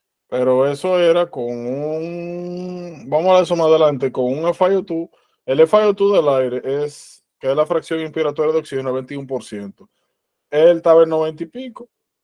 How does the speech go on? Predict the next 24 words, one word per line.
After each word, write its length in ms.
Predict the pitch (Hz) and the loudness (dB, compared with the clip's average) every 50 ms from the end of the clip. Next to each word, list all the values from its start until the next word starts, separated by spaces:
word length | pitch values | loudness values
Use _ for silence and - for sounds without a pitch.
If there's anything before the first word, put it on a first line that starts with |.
| _ _ _ _ _ | _ _ _ _ _
con 300 | - 151 143 143 143 143 | -4 -2 -2 -2 -2 -2
un 180 | 151 165 175 160 | -4 -4 -4 -4
cincuenta 480 | - 180 156 - - 190 190 175 170 | -6 -6 -6 -4 -4 -2 -2 -2 -2
por 140 | 160 160 143 | -2 -4 -6
ciento 240 | - 160 139 139 135 | -6 -6 -4 -4 -4
de 80 | 143 | -4
F 140 | 135 - 135 | -4 -2 -2
I 40 | 120 | -2
O 80 | 120 110 | -2 -2
two, 140 | 110 120 | -4 -8
o 40 | 117 | -8
sea, 220 | 110 - 139 131 - | -4 -4 -6 -4 -4
con 140 | - 135 | -4 -4
un 340 | 131 127 127 120 - - - - | -4 -4 -6 -8 -10 -14 -4 0
poco 260 | 175 175 170 190 180 | 0 0 2 0 0
más 220 | 180 185 190 180 | 2 2 2 2
del 200 | 170 170 160 151 143 | 2 0 0 0 2
doble 400 | 165 185 196 190 180 185 175 160 | 2 4 4 4 2 2 2 2
de 120 | 165 170 | 2 2
aire 260 | 180 196 196 185 170 | 2 2 0 -2 -4
que 100 | - 151 | -4 -4
hay 120 | 139 139 143 | -4 -4 -4
en 80 | 143 147 | -4 -2
el, 280 | 143 143 135 127 107 | -2 -2 -4 -4 -8